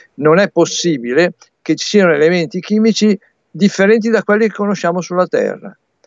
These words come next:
E, eh, quello che vogliamo raccontare quest'oggi è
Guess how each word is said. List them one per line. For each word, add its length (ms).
E, 260
eh, 600
quello 260
che 100
vogliamo 380
raccontare 580
quest'oggi 840
è 280